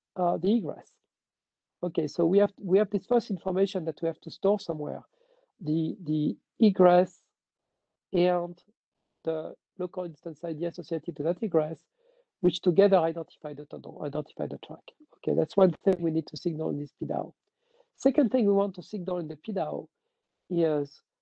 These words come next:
all those siblings and children of the egress that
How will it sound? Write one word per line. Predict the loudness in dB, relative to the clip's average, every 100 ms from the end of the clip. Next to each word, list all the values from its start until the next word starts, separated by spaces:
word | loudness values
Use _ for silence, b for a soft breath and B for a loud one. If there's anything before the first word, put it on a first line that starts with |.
| _ _ 0
all | 2
those | 0 -6 -8
siblings | -6 -6 -6 -10 -10
and | -10 -10
children | -2 -2 0 -4 -4
of | -8 -2
the | -2
egress | -2 -6 -8 -8
that | -8